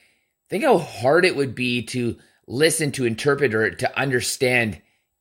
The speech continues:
anything. It would be so complex. Like, life would be so convoluted that everything we did, you'd always be starting back at zero.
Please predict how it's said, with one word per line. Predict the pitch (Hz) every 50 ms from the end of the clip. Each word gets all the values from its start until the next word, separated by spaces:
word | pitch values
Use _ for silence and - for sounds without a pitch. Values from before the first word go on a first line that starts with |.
| _ -
anything. | - 120 170 175 123 - - - - - - _ _ _ _ _ _ _ _ _ _ _ _ _ _ _ _ _ _ _ _ _ _ _ _ _ _ _ _
It | 135 151 165 -
would | 170 180 175
be | 156 180 190 156
so | - - - - - 196 180 190 190 185
complex. | - - - 143 147 156 165 165 151 - - 120 131 135 127 - - 127
Like, | 131 127 110
life | 139 156 156
would | - 180 160
be | 160 143
so | - - - - 165 170 196 190
convoluted | 190 - 160 160 170 170 147 143 131 127 135 139 135 120 101 95 87 - _ _ _ _ _ _ _ _ _ _ _ _ _ _
that | - 139 131 143 - - _ _
everything | - 160 170 180 175 185 196 202 190 180 - - 175 180 180 165
we | 143 135 120
did, | 113 107 95 139 156 160 156 135
you'd | 120 117 123 127 113 -
always | - 143 151 165 160 170 165 156 139
be | - 139 135
starting | - - - - 139 147 147 147 135 117
back | 104 - 113 117 123 135 - -
at | 127 101 85 92
zero. | 95 92 90 90 101 127 151 151 101 - - -